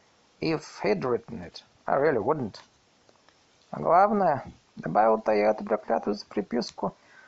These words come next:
чтобы ему не было неловко меня проваливать. In the first place, I'd only written that goddamn note so,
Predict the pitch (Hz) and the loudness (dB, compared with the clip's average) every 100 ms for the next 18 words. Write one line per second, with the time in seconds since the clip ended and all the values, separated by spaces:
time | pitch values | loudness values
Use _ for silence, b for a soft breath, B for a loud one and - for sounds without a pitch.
0 | B B - 185 190 180 185 190 185 185 | B B -6 -2 0 2 2 0 0 0
1 | 190 190 190 196 190 - - 185 170 170 | 2 2 2 0 0 -2 -8 -4 -2 0
2 | 180 170 117 - - - - - 170 185 | -2 0 -2 -4 -10 -14 -8 -4 -2 -2
3 | - 202 - 190 196 190 - 185 196 202 | -2 -2 -2 0 0 0 0 0 2 2
4 | 208 202 185 196 214 196 190 - _ _ | 2 0 0 -2 -2 -2 -2 -2 _ _
5 | - - 175 175 - - _ - 165 175 | -8 -2 -2 -4 -20 -20 _ 0 0 2
6 | 170 180 175 - 170 - | 0 0 0 -2 -2 -2